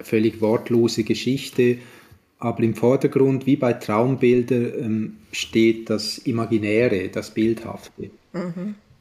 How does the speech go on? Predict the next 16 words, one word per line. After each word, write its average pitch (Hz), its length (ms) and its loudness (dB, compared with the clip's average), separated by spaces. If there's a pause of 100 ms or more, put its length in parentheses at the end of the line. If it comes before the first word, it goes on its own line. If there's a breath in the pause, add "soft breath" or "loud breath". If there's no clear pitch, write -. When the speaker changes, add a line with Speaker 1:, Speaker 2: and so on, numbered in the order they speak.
(400 soft breath)
Speaker 2:
Kannst 240 280 -8
du 247 40 -6
da 214 140 -6
Beispiele 226 800 -6
nennen, 214 480 -4 (200)
wie 214 240 -8
wir 226 120 -4
uns 220 120 -8
das 220 140 -12
vorstellen 214 680 -6
können? 202 420 -8 (360 loud breath)
Speaker 1:
Es 196 260 -8
gibt, - 420 -2
ähm, 123 340 2
sehr 135 280 2
unterschiedliche 131 1040 2